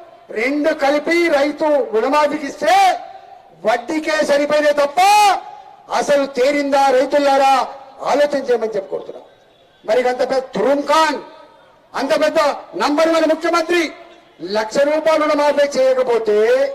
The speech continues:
ఇరవై నాలుగు వేల కోట్ల రూపాయలే అప్పు కట్టకపోతే, ఇవాళ ముప్పై నాలుగు వేల కోట్ల రూపాయల రైతుల రుణమాఫీని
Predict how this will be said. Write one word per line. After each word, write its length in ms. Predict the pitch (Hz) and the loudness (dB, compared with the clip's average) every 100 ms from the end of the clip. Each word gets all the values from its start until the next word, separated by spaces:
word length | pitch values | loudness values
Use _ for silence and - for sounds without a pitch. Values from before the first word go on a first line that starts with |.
| - - - - - | -10 -20 -20 -20 -12
ఇరవై 300 | 226 311 330 | -6 -2 0
నాలుగు 460 | 330 330 320 330 302 | 2 2 0 0 0
వేల 160 | 349 | 2
కోట్ల 420 | 320 - 302 349 339 | 0 0 -2 0 -2
రూపాయలే 420 | 339 349 339 349 | -2 0 2 2
అప్పు 260 | 330 311 | 0 -2
కట్టకపోతే, 920 | 349 311 320 294 285 262 247 294 339 - - - - | -4 -2 -2 0 -2 0 2 2 0 -4 -18 -20 -16
ఇవాళ 240 | 190 240 240 | -6 -2 -2
ముప్పై 580 | 220 254 - 285 277 262 | -2 -8 -4 0 0 0
నాలుగు 540 | 247 277 294 294 269 | -2 -2 0 0 0
వేల 320 | 262 294 302 | 2 2 0
కోట్ల 500 | 269 - 247 - 320 | -2 -4 -2 -2 0
రూపాయల 540 | 320 311 320 330 330 220 - - - - - | -2 0 2 2 2 0 -10 -20 -20 -20 -12
రైతుల 420 | 208 285 330 339 | -2 -2 0 0
రుణమాఫీని 800 | 302 277 330 359 359 381 370 330 | 0 0 2 2 2 0 0 -2